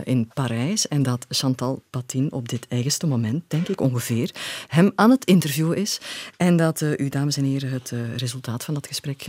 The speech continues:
donderdag in de laatste Pompidou kan horen. Voilà. Toeval bestaat niet.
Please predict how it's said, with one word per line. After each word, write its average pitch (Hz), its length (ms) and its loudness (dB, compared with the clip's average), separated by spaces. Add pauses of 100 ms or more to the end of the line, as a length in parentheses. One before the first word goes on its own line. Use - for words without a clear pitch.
donderdag 202 500 6
in 151 100 -2
de 123 100 -2
laatste 110 420 -4 (100)
Pompidou 117 480 -10 (240)
kan 113 220 -8 (160)
horen. 107 280 -6
Voilà. - 640 -16 (320)
Toeval 127 260 -6
bestaat 113 360 -10
niet. - 180 -10